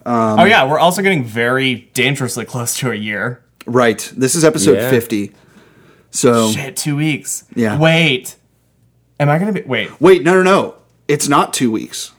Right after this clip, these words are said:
Speaker 3: It's next week.
Speaker 1: It's next
Speaker 3: Uh,
Speaker 1: week because we skipped a week when we first started. 'Cause we only, we did it once, and then we skipped a week, and then we did it again. So it, I think it is next week.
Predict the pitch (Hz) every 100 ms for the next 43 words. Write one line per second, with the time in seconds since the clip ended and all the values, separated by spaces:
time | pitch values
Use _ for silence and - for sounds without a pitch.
0 | _ 107 - 92 151 - 101 101 - 127
1 | 98 156 95 95 120 117 120 131 127 139
2 | - 165 160 135 117 117 113 - _ -
3 | 143 131 120 131 117 - 127 107 - _
4 | _ _ _ _ _ _ _ _ _ _
5 | _ _ _ _ _ _ - 156 135 143
6 | 147 139 151 147 139 127 135 156 - 135
7 | 135 127 - 143 135 120 110 113 117 117
8 | 117 117 110 117 107 110 123 117 120 127
9 | 123 - 156 147 123 131 123 110 - 113
10 | -